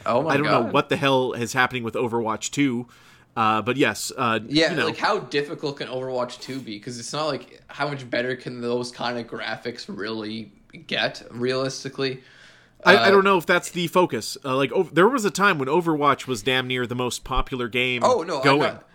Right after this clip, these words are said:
Speaker 1: I'm not
Speaker 2: Uh,
Speaker 1: disputing that. I'm just saying, like, a lot of these characters are staying the same. Like, it doesn't take that much to flip them, surely, right?
Speaker 2: Well, that
Speaker 1: Um,
Speaker 2: was the, the question, was why would you do an Overwatch two? Why wouldn't you just keep tweaking that first game, just add on top of it? And then they, they're,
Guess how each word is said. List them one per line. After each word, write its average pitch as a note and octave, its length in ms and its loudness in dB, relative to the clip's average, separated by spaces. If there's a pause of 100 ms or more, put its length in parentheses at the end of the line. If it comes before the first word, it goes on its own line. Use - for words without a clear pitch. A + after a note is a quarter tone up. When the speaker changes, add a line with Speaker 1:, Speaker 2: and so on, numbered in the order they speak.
Speaker 1:
I'm A#2 140 0
not A2 100 2
Speaker 2:
Uh, A2 40 0
Speaker 1:
disputing D#3+ 360 -6
that. B2+ 120 -6
I'm C#3 100 -8
just C#3+ 180 -6
saying, C#3 240 -2
like, A#2+ 240 -6 (300)
a B2 80 -10
lot C#3 100 2
of D#3 80 0
these C#3 140 -6
characters C3+ 480 -6
are A2+ 80 -10
staying A#2+ 260 -6
the A2 80 -12
same. A2+ 420 -8
Like, A2 200 -12
it A2 80 -12
doesn't A#2 200 -10
take - 220 -10
that G#2 160 -10
much A#2 220 -12
to - 80 -14
flip - 400 -12
them, A#2 160 -6
surely, G2+ 580 -12
right? G#2 380 -10 (520)
Speaker 2:
Well, F3+ 260 2
that G3 100 6
Speaker 1:
Um, F#3+ 60 2
Speaker 2:
was D#3+ 180 2
the, E3+ 180 6
the C#3+ 160 -2
question, C#3 480 0
was A#2 180 -4
why C3+ 280 2
would C3 160 -2
you A#2 60 -10
do C#3 100 -2
an C3 40 -4
Overwatch C3 500 -2
two? C3+ 180 -2
Why B2 180 0
wouldn't A#2+ 220 -4
you B2 60 -6
just A#2 180 -8
keep B2+ 180 -8
tweaking B2+ 380 -8
that A#2 180 -8
first B2+ 240 -4
game, B2+ 220 -2
just G2+ 180 -10
add B2+ 160 0
on A#2 140 -6
top B2+ 280 -2
of A2 120 -10
it? G#2+ 180 -4
And A#2+ 140 -6
then A#2 120 -4
they, A#2 220 2
they're, A2+ 300 -2